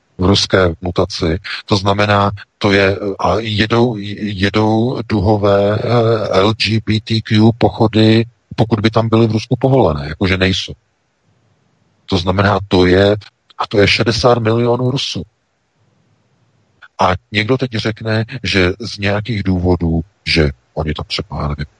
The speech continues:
mají, eh, nějaké, eh, jako politické procesy, že, eh, to znamená, jako ve školství a, no, prosím vás, školství, ruské školství je stejně liberalizované jako to západní.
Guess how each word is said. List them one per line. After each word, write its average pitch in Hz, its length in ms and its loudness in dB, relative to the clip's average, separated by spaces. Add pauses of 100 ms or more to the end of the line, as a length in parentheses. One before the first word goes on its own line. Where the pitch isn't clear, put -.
(240)
mají, 78 320 2
eh, - 240 -6 (280)
nějaké, 76 420 2
eh, - 640 0
jako 95 320 4
politické 95 720 2
procesy, - 680 -2
že, 78 240 0
eh, 78 800 0
to 90 100 2
znamená, 78 520 0 (500)
jako 78 260 0
ve 76 100 2
školství 80 840 2
a, 76 80 2 (200)
no, 90 80 0 (280)
prosím 95 300 0
vás, 82 200 2
školství, 85 480 0
ruské 85 340 -4
školství 85 540 -8
je 78 80 -6
stejně 104 380 -2
liberalizované 87 1000 0
jako 87 200 0
to 120 100 -2
západní. 117 720 0